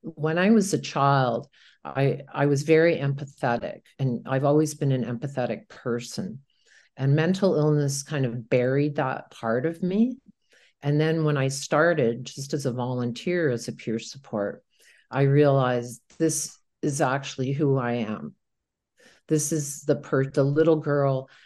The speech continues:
um, that was a candy striper, the little girl that,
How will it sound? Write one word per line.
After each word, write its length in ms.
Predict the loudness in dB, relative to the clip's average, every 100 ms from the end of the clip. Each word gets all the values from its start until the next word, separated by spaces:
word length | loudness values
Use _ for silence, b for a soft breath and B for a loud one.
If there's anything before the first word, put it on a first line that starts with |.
| b
um, 480 | -6 -2 -2 -4 -6 -2
that 180 | -2 0
was 160 | -2
a 60 | -4
candy 480 | -2 2 2 0 -4
striper, 680 | -6 -2 -2 -2 -6 -6
the 140 | -4 -2
little 340 | -2 -2 -4
girl 440 | -2 0 2 2 0
that, 260 | -2 -4